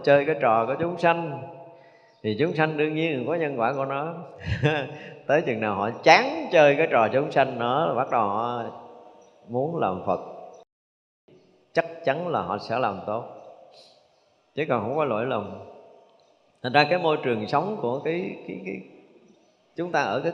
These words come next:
cõi này, phải nói thật là môi trường sống của ta ở cái cõi này, thì khi tới đây á, giống như nãy mình nói là cái người, à, tới đây vì nghiệp như chúng ta đang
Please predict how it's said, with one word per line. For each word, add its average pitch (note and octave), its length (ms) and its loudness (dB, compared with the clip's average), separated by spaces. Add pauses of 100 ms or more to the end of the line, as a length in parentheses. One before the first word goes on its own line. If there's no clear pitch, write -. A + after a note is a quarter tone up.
cõi C3+ 220 2
này, B2 200 -4 (540)
phải G2+ 80 -6
nói D3+ 200 0
thật A2+ 180 0
là G#2 120 -2
môi C3+ 240 2
trường A2 160 0
sống C3+ 180 0
của E3+ 60 -4
ta C3+ 100 0
ở G#2+ 220 -2
cái C3+ 120 -4
cõi F#2 200 -2
này, G2 240 -6 (1000)
thì A#2+ 120 0
khi E3 340 4
tới E3+ 120 4
đây D#3+ 280 2
á, F#3+ 140 -2 (680)
giống E3+ 140 2
như D3+ 140 2
nãy B2 200 0
mình C3 160 0
nói D#3+ 160 2
là D#3 100 2
cái C#3+ 120 -2
người, A2 500 2 (640)
à, G#2 160 -2 (100)
tới D#3+ 120 4
đây E3 140 2
vì A#2 180 0
nghiệp - 500 -6
như C3+ 140 -6
chúng C#3+ 160 0
ta B2+ 140 2
đang A2+ 320 -4